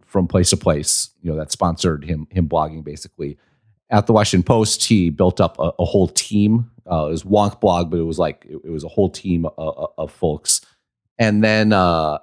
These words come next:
and then he left that to start Vox dot com. Um, and the idea, uh, of Vox, you know, is, is gonna explain the news, um, which, which I think,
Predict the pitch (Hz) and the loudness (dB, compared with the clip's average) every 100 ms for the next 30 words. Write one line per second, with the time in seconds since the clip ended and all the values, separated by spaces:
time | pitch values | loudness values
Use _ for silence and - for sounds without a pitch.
0 | 104 98 101 101 92 101 95 - - 101 | 0 2 4 4 4 2 2 -4 -4 0
1 | 101 95 - - 98 87 82 80 76 - | 2 0 -4 -4 0 0 0 -4 -6 -2
2 | 87 82 80 82 - 78 - 104 65 - | 0 0 0 0 0 -2 0 -2 -4 -14
3 | _ _ _ _ _ _ 95 78 73 69 | _ _ _ _ _ _ 0 0 -2 -6
4 | 64 _ _ 104 92 85 98 95 104 95 | -16 _ _ 0 0 2 2 2 2 4
5 | 95 90 82 82 80 90 131 127 - - | 2 2 0 -4 -6 -2 0 0 -2 -4
6 | 101 90 87 76 73 - 82 69 - _ | -2 0 -2 -4 -10 -10 -12 -12 -18 _
7 | _ 78 62 - 113 101 87 117 123 120 | _ -20 -12 -4 0 2 2 2 2 2
8 | - 98 85 107 139 160 147 160 196 190 | -2 -2 0 2 2 4 4 4 2 0